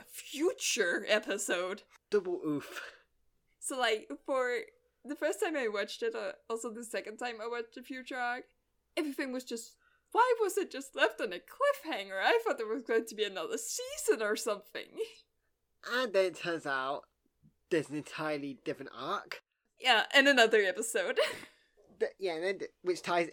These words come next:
Speaker 2: everything together.
Speaker 1: Yeah. I, I still don't understand how you're supposed to, like, watch it the, at the same time. Th-, my brain would not be able to cope with that.
Speaker 2: Oof.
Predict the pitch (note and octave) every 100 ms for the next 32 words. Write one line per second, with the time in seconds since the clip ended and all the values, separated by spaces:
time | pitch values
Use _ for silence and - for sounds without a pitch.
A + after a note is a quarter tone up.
0 | - C#3 C3+ D#3 D#3 G#3 B3+ E3+ C3 -
1 | _ _ _ _ _ _ _ - E4+ D4
2 | C#4 C#4+ _ _ _ _ - B3+ C#4 -
3 | - F4+ E4+ C#4 A#3+ A#3 B3 A#3 A#3+ G#3+
4 | G#3 G#3 A3+ G#3 A3+ G3+ F#3 G3 F#3+ -
5 | F#3+ - _ _ - G3+ - F#3+ G3 -
6 | G3 F#3+ G#3 F#3+ F#3+ G3 A3 - _ _
7 | _ _ _ _ D3+ - G#3+ B3 A#3 A3
8 | G#3+ G3+ G3+ F#3+ F#3+ F#3+ F3+ F#3+ F#3 F#3
9 | F3+ G3 F#3 G#3+ G#3+ G#3+ A3 A3 B3 _
10 | _ _ _ E3+ E3+